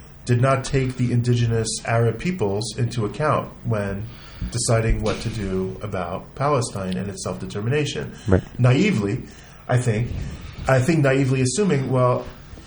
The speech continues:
Speaker 1: there's sure a lot of Arabs in the Middle East, but they're gonna have plenty of space to have their own self-determined areas. Surely they won't mind. If anyone had thought about it thoroughly and not just lived with dissonance,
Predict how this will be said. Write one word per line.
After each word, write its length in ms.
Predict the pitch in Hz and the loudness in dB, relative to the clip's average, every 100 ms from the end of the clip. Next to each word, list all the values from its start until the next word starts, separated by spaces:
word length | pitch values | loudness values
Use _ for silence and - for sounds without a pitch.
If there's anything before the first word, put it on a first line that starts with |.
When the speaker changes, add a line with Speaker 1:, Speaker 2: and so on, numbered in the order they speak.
| - | -4
Speaker 1:
there's 140 | 127 120 | 0 4
sure 160 | 190 156 | 6 6
a 40 | |
lot 160 | 135 127 | 8 6
of 60 | |
Arabs 260 | 127 123 117 | 6 6 4
in 60 | |
the 60 | 110 | 0
Middle 240 | 110 120 | 2 4
East, 300 | 170 120 - 120 | 6 4 0 0
but 240 | 113 113 | 0 2
they're 120 | 120 | 2
gonna 220 | 120 117 | 4 2
have 320 | 110 110 107 - | 0 -2 -4 -6
plenty 320 | - 131 117 | -2 2 2
of 100 | 107 | 2
space 380 | - 123 117 - | 0 0 0 -2
to 120 | 104 | -4
have 140 | 107 107 | -4 -4
their 140 | 95 | -4
own 120 | 104 | -4
self-determined 600 | - 104 - - 104 104 139 | -4 -6 -8 -8 -6 -4 -2
areas. 400 | 180 113 - - - - | 2 2 0 -6 -14 -14
Surely 360 | - - 135 123 | -4 2 4 4
they 140 | 113 | 4
won't 200 | 110 107 | 2 0
mind. 360 | 107 104 101 104 - | -2 -4 -6 -8 -6
If 120 | 127 196 | 2 6
anyone 240 | 226 185 | 6 6
had 160 | 135 120 | 4 0
thought 300 | - 220 185 | 2 4 4
about 320 | 113 95 98 | 4 2 0
it 120 | - | -2
thoroughly 420 | 143 143 98 92 92 - - - | 2 2 4 0 -4 -14 -12 0
and 100 | 120 | 4
not 160 | 123 | 4
just 200 | 120 117 | 2 2
lived 180 | 120 117 | 2 2
with 160 | 104 104 | 0 -2
dissonance, 680 | 120 - 101 78 - - | -2 0 -2 -2 -4 -8